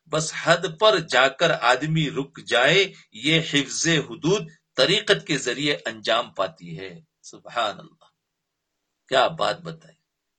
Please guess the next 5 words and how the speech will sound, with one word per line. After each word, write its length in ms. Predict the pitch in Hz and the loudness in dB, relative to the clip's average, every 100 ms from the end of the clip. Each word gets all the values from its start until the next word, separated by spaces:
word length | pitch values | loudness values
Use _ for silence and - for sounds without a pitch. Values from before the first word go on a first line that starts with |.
| _ _ _ _ _ _ _ _ _ - | _ _ _ _ _ _ _ _ _ -18
शरीयत 680 | - - 135 147 170 160 | -4 0 2 4 2 2
नाम 400 | 123 117 127 131 | -4 2 2 2
है 440 | 110 127 127 95 - | -2 -4 -4 -4 -8
हुकूक 540 | 92 - 139 151 - | -12 -8 -6 -6 0
का, 440 | 160 170 165 _ | 4 4 2 _